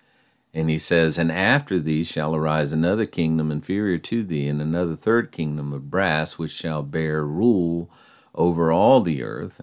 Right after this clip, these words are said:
And the fourth kingdom shall be strong as iron, for as much as iron breaketh in pieces and subdueth all things,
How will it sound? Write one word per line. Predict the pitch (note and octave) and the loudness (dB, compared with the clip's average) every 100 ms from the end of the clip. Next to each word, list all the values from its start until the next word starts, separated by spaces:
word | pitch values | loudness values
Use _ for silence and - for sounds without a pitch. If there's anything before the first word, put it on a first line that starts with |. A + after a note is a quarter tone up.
| D#2+ | -10
And | D#2+ D#2 | -6 -6
the | |
fourth | D2 B2+ E3 F3 | -2 2 4 2
kingdom | - D2+ C#2+ D2+ | -2 -4 -2 -4
shall | - D2+ D2+ | -6 -6 -6
be | D#2 | -6
strong | - - F#2 F#2+ | -6 -2 0 0
as | F2+ D#2+ | -2 -4
iron, | D2 C#2 D2 | -4 -4 -4
for | C#2+ D#2+ D2+ | -6 -6 -6
as | C#2+ | -4
much | D#2+ D2+ | -4 -4
as | D2+ D2+ | -6 -4
iron | D#2+ D#2+ | -2 -2
breaketh | D#2 D#2+ D#2 D2+ | -2 -2 -2 -6
in | D2 | -8
pieces | C#2+ F#2 F2 E2+ E2 D#2 | -8 -6 -6 -6 -6 -8
and | D2 | -6
subdueth | - D2 D#2+ D#2+ - | -6 -6 -4 -4 -4
all | C#2+ C#2+ | -4 -4
things, | - G#2+ G#2 F#2+ | -4 -2 0 -2